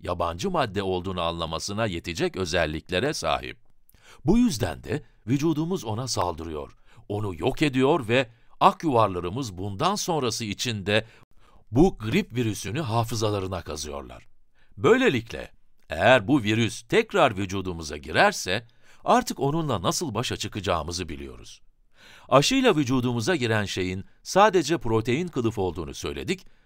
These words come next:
fakat bu şey sonuçta virüse ait bir parça olduğundan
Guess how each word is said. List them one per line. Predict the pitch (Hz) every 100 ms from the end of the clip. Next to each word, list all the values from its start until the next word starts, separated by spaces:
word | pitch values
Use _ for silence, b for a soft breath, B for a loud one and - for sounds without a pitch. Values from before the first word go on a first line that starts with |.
| _
fakat | 104 104 104 - - _ -
bu | 90
şey | - 80
sonuçta | - 69 67 - 131 123
virüse | 73 67 -
ait | 139 139 135
bir | 113
parça | 107 95 - 120
olduğundan | 135 151 170 160 82